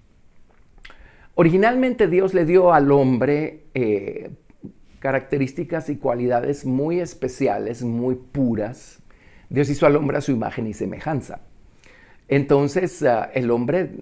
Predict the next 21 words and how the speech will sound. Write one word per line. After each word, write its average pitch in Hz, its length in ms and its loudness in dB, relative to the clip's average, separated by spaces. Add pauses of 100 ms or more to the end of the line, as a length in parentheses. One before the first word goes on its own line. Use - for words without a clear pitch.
(120)
reflejaba 139 1000 0
lo 127 220 -2
que 117 100 -2
Dios 95 260 -4
es, 175 220 -4
nada 92 240 -4
más 90 180 -4
que 107 120 -6
en 101 60 -6
el 92 100 -8
plano 85 280 -10
natural, 120 640 -4 (140)
y 190 180 -2
pues - 460 -6
como 135 200 -2
una 127 280 -2
criatura, 101 600 -6
¿verdad? 131 340 -6 (280)
Así 254 360 2
es 190 180 0
que, 180 300 0